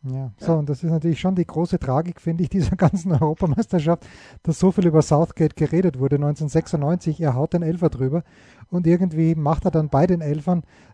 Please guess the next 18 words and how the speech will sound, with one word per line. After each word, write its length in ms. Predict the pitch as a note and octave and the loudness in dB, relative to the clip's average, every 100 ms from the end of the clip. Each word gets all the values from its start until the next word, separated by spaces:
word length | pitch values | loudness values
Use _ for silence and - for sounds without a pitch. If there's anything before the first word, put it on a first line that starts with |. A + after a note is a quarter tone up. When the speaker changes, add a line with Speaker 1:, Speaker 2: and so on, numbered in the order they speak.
| - | 2
Speaker 1:
doch 260 | F3+ - | 4 6
relativ 440 | D#3 F3+ G3+ F3 E3 | 6 6 6 4 2
viel 420 | - D#3+ E3+ D3+ _ _ _ | -2 2 2 0 _ _ _
nicht 280 | D3+ E3 - | 0 0 2
richtig. 460 | C#3 B2+ - - - _ _ - | -2 -2 -6 -12 -16 _ _ 2
Aber 220 | G3 G#3+ | 6 8
wurscht. 340 | E3 A2+ - - | 8 6 -4 -12
Water 580 | E3 D#3+ G3 A#3 B3+ - | 0 4 4 6 2 0
under 440 | F3 G#3 G3+ G3 D#3+ | 0 2 6 6 6
the 140 | D3 | 2
bridge, 500 | - E3+ D4 - - _ - _ _ - | 2 2 2 -4 -14 _ -20 _ _ -14
äh, 260 | - E3+ F3 | 0 4 4
vielleicht 320 | - D#3+ F#3 | 2 2 2
sogar 280 | - G3 D#3+ | 2 -2 0
under 320 | F#3 F#3 F#3 | 0 6 6
the 200 | - D#3 | 8 2
Tower 400 | - C3+ D#3 A3 | 4 4 6 4
Bridge. 500 | - G3 C4+ - - | 4 2 0 -2 -8